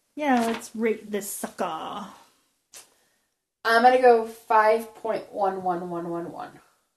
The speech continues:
Speaker 1: Oh, this was a chaos pick, by the way.
Speaker 2: Clearly.
Speaker 1: In case that wasn't obvious.
Speaker 2: <laughs>
Speaker 1: Um,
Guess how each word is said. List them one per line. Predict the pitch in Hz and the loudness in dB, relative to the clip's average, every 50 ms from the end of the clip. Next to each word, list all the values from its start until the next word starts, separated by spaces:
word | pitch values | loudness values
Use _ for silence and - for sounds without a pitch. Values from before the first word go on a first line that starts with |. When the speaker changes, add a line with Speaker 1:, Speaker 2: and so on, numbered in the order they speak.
| - - - - | -16 -14 -8 -6
Speaker 1:
Oh, | 220 214 | -4 -4
this | 214 220 226 - | -4 -4 -6 -6
was | 220 214 190 | -8 -6 -4
a | 202 196 196 196 185 196 - - | -4 -4 -4 -6 -6 -8 -10 -14
chaos | - - 220 208 214 214 220 - | -16 -10 -8 -6 -6 -6 -8 -10
pick, | - - 220 214 - | -12 -12 -12 -10 -10
by | 226 220 | -10 -8
the | 220 220 | -6 -6
way. | 220 226 226 233 226 | -8 -8 -8 -10 -10
Speaker 2:
Clearly. | 220 190 170 - 240 | -8 -8 -8 -6 -4
Speaker 1:
In | 220 214 | -4 -2
case | - 240 220 220 226 - - | 0 2 0 0 0 -2 -8
that | - 233 220 190 190 | -6 -6 -6 -6 -4
wasn't | 202 208 202 208 214 - | -6 -6 -6 -6 -8 -8
obvious. | - 202 208 220 220 214 202 208 233 240 240 - - - 208 196 - - 240 226 - - | -6 -6 -6 -6 -6 -6 -6 -6 -6 -6 -8 -10 -12 -14 -16 -16 -14 -16 -18 -18 -18 -20
Speaker 2:
<laughs> | 240 - _ _ _ _ _ - | -20 -20 _ _ _ _ _ -2
Speaker 1:
Um, | 214 208 214 214 214 220 220 214 214 214 214 214 214 220 214 214 208 214 | -2 0 0 0 -2 -2 -2 -2 -2 -2 -2 -2 -2 -2 -2 -2 -4 -6